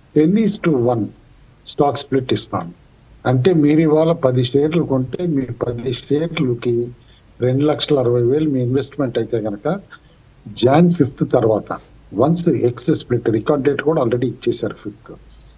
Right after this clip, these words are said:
Share will start at two thousand six hundred అట్లా అనమాట. నేను అనుకోవటం usually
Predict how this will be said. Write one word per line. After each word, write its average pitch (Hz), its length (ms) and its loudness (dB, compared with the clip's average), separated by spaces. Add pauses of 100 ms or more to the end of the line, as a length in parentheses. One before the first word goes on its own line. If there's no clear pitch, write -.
Share 175 280 0
will 147 200 -2
start 127 300 -2
at 180 140 -6
two 156 160 -2
thousand 127 320 -2
six 120 80 -8 (100)
hundred 117 260 -2
అట్లా - 180 -2
అనమాట. 90 420 -10 (480)
నేను 180 220 2
అనుకోవటం 170 480 2 (760)
usually 185 540 2